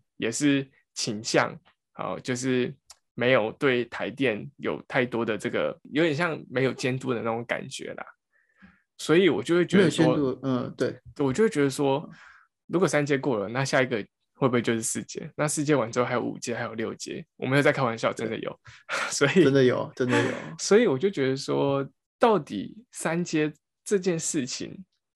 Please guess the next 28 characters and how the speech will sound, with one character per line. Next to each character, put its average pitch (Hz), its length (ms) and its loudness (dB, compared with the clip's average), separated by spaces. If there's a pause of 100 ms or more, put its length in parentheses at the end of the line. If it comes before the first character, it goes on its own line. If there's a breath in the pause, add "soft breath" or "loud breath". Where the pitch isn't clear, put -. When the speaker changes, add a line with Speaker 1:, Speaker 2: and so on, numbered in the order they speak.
(380)
Speaker 1:
能 135 180 2
不 226 80 0
能 139 240 0
够 160 160 2
引 117 220 -6
起 - 200 -8
政 127 220 -4
府 127 100 -16
足 113 180 -10
够 123 160 2
的 113 60 -4
重 - 220 -4
视， - 180 -8
其 - 160 -10
实 110 180 -8
关 131 280 -2
乎 139 180 -4
的 123 100 0
不 156 140 -2
只 - 240 -6
是 - 180 -6 (100)
大 110 140 -2
潭 - 200 -10
那 110 80 -8
边 104 160 -10
的 101 60 -12
藻 - 140 -18 (100)
礁， 110 100 -12